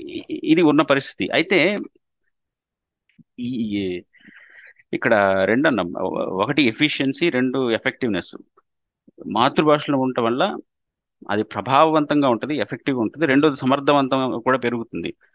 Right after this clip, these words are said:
మీరు, ఆ, ఒక iPhone కొనుక్కున్నారు, ఒక లక్ష రూపాయలు పెట్టి ఒక iPhone కొనుక్కుని కేవలం, ఆ, ఫోన్ వస్తే తీయటానికి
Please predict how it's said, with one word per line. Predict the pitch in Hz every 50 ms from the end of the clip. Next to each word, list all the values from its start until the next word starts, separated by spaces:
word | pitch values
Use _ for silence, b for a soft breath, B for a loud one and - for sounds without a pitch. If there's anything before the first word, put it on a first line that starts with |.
| _ _ _ -
మీరు, | - 135 143 117 127 156 165 - - - - - -
ఆ, |
ఒక | - - - - - - 107 - 110
iPhone | 104 139 156 - 175 170 160
కొనుక్కున్నారు, | - 147 131 120 - 127 120 104 80 - - - - - _ _ _ _ _ _ _ _ _ _ _ _ _ _ _ _ _ _ _ _ _ _
ఒక | 107 - 113
లక్ష | 110 - - - 135
రూపాయలు | 123 - 143 143
పెట్టి | 127 135 127 - 147
ఒక | 131 117 - -
iPhone | 104 107 127 - - 143 135 120
కొనుక్కుని | 123 113 113 107 - - 92 104 - - - _ _ _ _ _ _ _ _ _ _ _
కేవలం, | - 117 117 135 156 156 147 - 127 156 165 - _ _ _ _ _ _ _ _ _ _ -
ఆ, | 104 101 101
ఫోన్ | 98 - - 147 160 160 156
వస్తే | 151 151 - - 143
తీయటానికి | 131 - 156 151 147 147 139 131 127 120 127